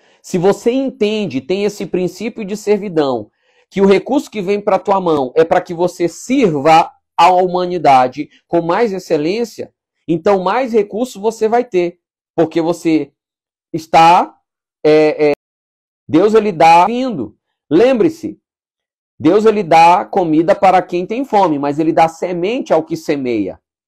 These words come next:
Se você tem fome, você recebe pão pra comer, mas se você quer semear, você recebe semente.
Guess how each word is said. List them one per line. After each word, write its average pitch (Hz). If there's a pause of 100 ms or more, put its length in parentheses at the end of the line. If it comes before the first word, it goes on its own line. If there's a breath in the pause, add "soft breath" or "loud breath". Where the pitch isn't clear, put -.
(360)
Se -
você 170
tem 240
fome, 180
você 208
recebe 202
pão 233
pra 170
comer, 123
mas 131
se 143
você 160
quer 156
semear, 208 (360)
você 170 (160)
recebe 165
semente. 202